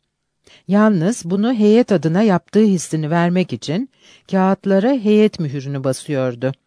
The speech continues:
Heyetin isteğine uyularak Anadolu'nun her tarafından meşru hükümete çekilmesini isteyen binlerce telgraf yağdırılıyordu.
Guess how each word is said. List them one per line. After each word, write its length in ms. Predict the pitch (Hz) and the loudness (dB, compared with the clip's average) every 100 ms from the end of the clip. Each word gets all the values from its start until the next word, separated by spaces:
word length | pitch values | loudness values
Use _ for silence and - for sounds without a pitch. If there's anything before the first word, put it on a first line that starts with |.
| _ _ _ _ _ _ _ _ _ _ _ - - - | _ _ _ _ _ _ _ _ _ _ _ -20 -20 0
Heyetin 500 | 208 214 226 294 294 | 4 6 6 2 0
isteğine 540 | 233 - 233 226 240 | -2 0 2 4 2
uyularak 760 | 240 220 226 240 208 156 - - | 0 0 2 2 4 2 -2 -2
Anadolu'nun 640 | 190 214 208 240 240 254 | 0 2 2 2 2 0
her 220 | 254 254 277 | 0 0 0
tarafından 720 | 208 170 147 165 160 175 226 | 0 0 -2 -4 0 0 0
meşru 560 | 202 202 185 208 247 | 2 0 0 -4 -2
hükümete 840 | 233 185 - 185 165 151 151 165 254 _ _ _ - | 0 -2 0 0 0 0 0 0 -2 _ _ _ -2
çekilmesini 680 | 208 214 214 208 214 254 | -2 0 -2 0 -2 -2
isteyen 580 | 208 - - 170 156 190 | -4 -4 0 2 2 0
binlerce 520 | 190 208 240 254 214 | 0 0 2 2 2
telgraf 580 | 233 202 185 185 180 - | 2 2 2 2 2 2
yağdırılıyordu. 1000 | 151 143 139 139 135 135 131 123 117 127 | 2 2 0 -4 -4 -4 -4 -6 -6 -8